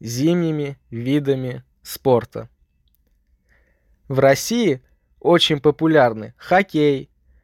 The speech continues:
фигурное катание и биатлон. Зимой в России отмечается несколько важных праздников. Новый год, Рождество,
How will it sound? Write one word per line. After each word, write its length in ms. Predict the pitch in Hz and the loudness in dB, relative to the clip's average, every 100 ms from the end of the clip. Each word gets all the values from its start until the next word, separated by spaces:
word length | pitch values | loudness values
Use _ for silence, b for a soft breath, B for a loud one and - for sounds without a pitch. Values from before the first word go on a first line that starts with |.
| _ _ | _ _
фигурное 640 | _ - 143 180 202 185 170 | _ -4 2 4 4 2 0
катание 760 | - 160 - 131 123 131 131 - _ _ _ _ _ _ | 0 0 0 -4 -6 -12 -18 -20 _ _ _ _ _ _
и 140 | 190 | -4
биатлон. 680 | 214 208 196 - 139 139 131 _ _ _ _ _ _ _ _ _ _ _ _ _ _ _ _ - | 2 4 4 2 -6 -6 -8 _ _ _ _ _ _ _ _ _ _ _ _ _ _ _ _ -6
Зимой 640 | 127 131 143 170 214 233 _ _ _ - | -2 0 2 4 2 0 _ _ _ -8
в 80 | |
России 640 | 131 143 143 - 123 113 120 _ _ _ _ | 0 0 0 -6 -6 -6 -10 _ _ _ _
отмечается 960 | 127 127 131 127 - 175 185 - 139 127 - | -4 -4 -4 -4 0 2 2 -2 -12 -12 -10
несколько 640 | 135 175 - 165 156 139 | -2 -2 -2 -6 -4 -4
важных 640 | 120 131 139 131 127 - _ _ - | 0 2 2 -2 -10 -12 _ _ -6
праздников. 800 | 123 117 107 107 104 - - _ _ _ _ _ _ - | -2 -2 -2 -10 -18 -20 -20 _ _ _ _ _ _ -6
Новый 360 | 131 170 170 156 | 2 2 4 0
год, 480 | 127 127 117 - _ _ _ _ _ _ | 0 -2 -2 -8 _ _ _ _ _ _
Рождество, 840 | 135 147 147 156 - - 123 117 | -6 -4 -2 -6 -6 -6 -2 -2